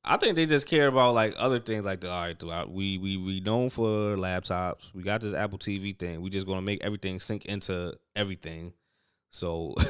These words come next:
<laughs> so everybody could just buy certain things. Like, all right, with the HomePod, we sync that with, you know, it's, everything is synced together. So it's like, it makes it comfortable for people to buy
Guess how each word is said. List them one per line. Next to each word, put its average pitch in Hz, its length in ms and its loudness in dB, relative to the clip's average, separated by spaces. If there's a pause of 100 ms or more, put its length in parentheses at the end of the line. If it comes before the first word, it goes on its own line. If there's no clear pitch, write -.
(340)
<laughs> - 480 -18
so 101 240 4
everybody 104 460 4
could 92 140 -12
just 98 220 -2
buy 98 380 4 (300)
certain 98 300 0
things. 92 340 -2
Like, 85 180 -4
all 92 60 -2
right, 92 160 2
with 87 160 -6
the 87 80 -6
HomePod, 98 800 2 (960)
we 95 80 -6
sync 95 300 -2
that 92 400 2
with, 90 180 -6
you - 180 -2
know, 95 180 0
it's, 123 120 0
everything 143 400 4
is 117 100 2
synced 123 160 0
together. 101 340 2
So 90 220 0
it's 92 100 -4
like, 87 200 -2
it 98 120 -2
makes 104 220 0
it 98 60 -4
comfortable 98 480 -6
for 92 280 -4 (180)
people 95 240 -6
to 85 60 -6
buy 85 680 -2